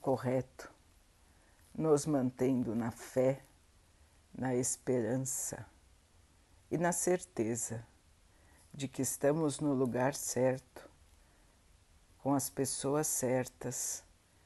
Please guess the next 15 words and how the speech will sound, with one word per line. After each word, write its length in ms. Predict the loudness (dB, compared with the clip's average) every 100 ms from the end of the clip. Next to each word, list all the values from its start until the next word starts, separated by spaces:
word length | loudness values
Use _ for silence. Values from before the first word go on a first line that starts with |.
| _ _ 0
enfrentando 1000 | 0 0 0 0 0 0 4 4 4 0
as 100 | 0
situações 1200 | -4 -4 0 0 -2 -2 0 0 -4 -8 -10 -14 _ -20 -20 -20
que 80 | -6
são 260 | 0 2 4
necessárias 1120 | 4 0 2 0 0 0 4 4 4 2 0
para 280 | 0 0 2
o 40 |
nosso 460 | 0 0 -2 -4 -2
aperfeiçoamento 1400 | -2 0 -2 -2 -4 -4 -4 -4 -2 0 0 -4 -10 -12 -12 _ -20 _ -20 -20 -20 -20 -20 -6
e 140 | 6 8
evoluindo 920 | 8 6 6 6 6 4 2 0 -4 -12 -20 _ -20 -20 -20 -20 -8
a 100 | -6
cada 380 | -2 -2 0 -4
dia, 440 | -4 -12 -12 -12